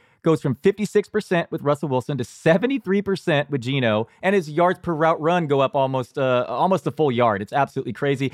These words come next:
It's the most concentrated target tree in the N F L, possibly. They're not even using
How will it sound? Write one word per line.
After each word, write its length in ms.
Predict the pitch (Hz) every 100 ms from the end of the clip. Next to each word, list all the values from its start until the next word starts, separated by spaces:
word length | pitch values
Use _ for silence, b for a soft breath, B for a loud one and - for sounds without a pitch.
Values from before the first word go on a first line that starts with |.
| B
It's 180 | 151 139
the 100 | 147
most 240 | 151 156
concentrated 800 | - 156 170 147 - 143 139 131 b b b
target 320 | 165 156 156
tree 180 | 170 170
in 80 | 160
the 80 |
N 80 | 165
F 160 | 170 170
L, 160 | 190
possibly. 640 | 220 143 123 135 113 117 101 B B
They're 160 | 196 233
not 180 | 220
even 240 | 208 185 165
using 600 | 160 214 170 156 135